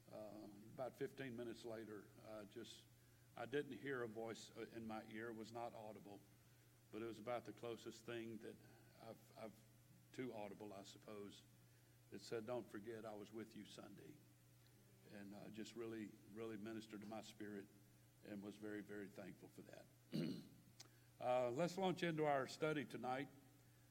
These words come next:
Uh, a couple of years ago on Wednesday night when we were here, uh,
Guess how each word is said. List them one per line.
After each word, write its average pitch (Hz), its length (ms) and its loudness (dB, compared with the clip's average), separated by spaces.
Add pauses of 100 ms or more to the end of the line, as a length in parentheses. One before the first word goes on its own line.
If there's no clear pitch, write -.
(160)
Uh, 113 440 -2 (2000)
a 110 100 -6
couple 143 240 4
of 117 80 2
years 135 240 4
ago 120 240 2
on 113 80 0
Wednesday 113 380 0
night 113 240 0 (400)
when 107 160 -4
we 113 140 0
were 110 120 0
here, 117 300 0 (720)
uh, 107 420 0